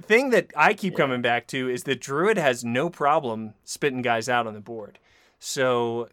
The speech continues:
Speaker 1: having something like this that's an extra finisher other than Savage Roar, I mean, it's expensive, so you really can't combo
Speaker 2: Yeah,
Speaker 1: it with
Speaker 2: that's
Speaker 1: much. But,
Speaker 2: that's what I
Speaker 1: um,
Speaker 2: was wondering, is it, it's just so expensive, and,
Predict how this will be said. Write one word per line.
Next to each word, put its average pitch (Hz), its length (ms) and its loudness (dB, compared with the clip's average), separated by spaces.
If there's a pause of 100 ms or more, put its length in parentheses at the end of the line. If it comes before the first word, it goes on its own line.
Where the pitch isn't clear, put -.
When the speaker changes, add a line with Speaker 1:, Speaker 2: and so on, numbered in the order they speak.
Speaker 1:
having 190 340 4
something 185 340 -2
like 143 220 0
this 165 200 0
that's 143 220 -8
an 123 80 -6
extra 127 300 -6
finisher 151 500 -6
other 147 220 0
than 135 160 -10
Savage 151 400 -2
Roar, 175 160 0
I 180 60 2
mean, 165 160 0
it's 170 120 -6
expensive, 185 720 -2
so - 80 -6
you 135 140 -6
really 170 180 0
can't 165 300 -6
combo 156 320 -2
Speaker 2:
Yeah, 98 180 -4
Speaker 1:
it 78 40 -6
with 78 100 -10
Speaker 2:
that's 90 80 -10
Speaker 1:
much. 117 340 -8 (500)
But, 123 360 -2
Speaker 2:
that's 120 280 -4
what 165 60 4
I 160 40 6
Speaker 1:
um, 156 40 4
Speaker 2:
was 131 140 -2
wondering, 143 300 -4
is 120 80 -10
it, 123 180 -10
it's 123 240 -14
just 143 320 -10
so 143 280 -4
expensive, 110 720 -12
and, 107 280 -16